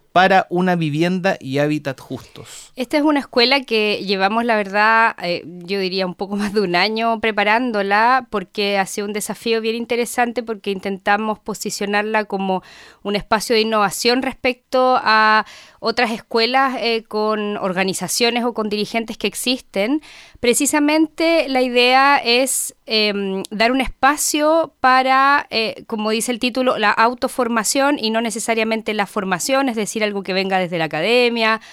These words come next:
Speaker 2: o desde el servicio público, nosotros como expertos o como profesionales, sino que la idea es poder dar un espacio para que las organizaciones, eh, ellos mismos puedan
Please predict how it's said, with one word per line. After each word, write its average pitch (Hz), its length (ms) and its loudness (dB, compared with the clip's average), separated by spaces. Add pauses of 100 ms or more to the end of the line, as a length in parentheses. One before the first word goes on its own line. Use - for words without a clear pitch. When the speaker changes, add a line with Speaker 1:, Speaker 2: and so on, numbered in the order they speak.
(360)
Speaker 2:
o 262 300 6
desde 220 180 2
el 202 60 -4
servicio 202 400 -4
público, 220 680 -2
nosotros 208 440 -4
como 196 260 -2
expertos 233 640 0
o 220 100 0
como 208 220 -2
profesionales, 208 680 -2
sino 202 360 -4
que 220 240 0 (380)
la 208 100 0
idea 220 380 4
es - 320 -4 (180)
poder 202 260 0
dar 214 140 2
un 208 80 -2
espacio 285 420 0
para 254 180 2
que 233 100 -2
las 220 120 0
organizaciones, 240 1200 -2
eh, 202 260 -2
ellos 202 220 -4
mismos 240 260 2
puedan 233 360 2